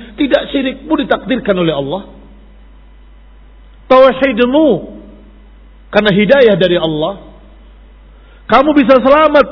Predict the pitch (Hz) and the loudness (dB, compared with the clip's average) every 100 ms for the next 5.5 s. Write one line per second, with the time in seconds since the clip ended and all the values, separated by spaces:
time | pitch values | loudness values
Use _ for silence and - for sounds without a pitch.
0 | - - - - - - 320 285 208 180 | -16 -20 -20 -20 -4 0 2 2 2 2
1 | 240 220 - - - - - - - - | 0 -2 -8 -20 -20 -20 -20 -20 -20 -20
2 | - - - - - - - - - - | -20 -20 -20 -20 -20 -20 -20 -20 -20 -8
3 | 180 139 139 - 151 175 - - - - | -8 -8 -14 -14 -18 -18 -20 -20 -20 -20
4 | - - - - - 156 170 208 185 156 | -20 -20 -20 -20 -16 -10 -8 -8 -12 -12
5 | - 143 151 135 | -14 -14 -16 -18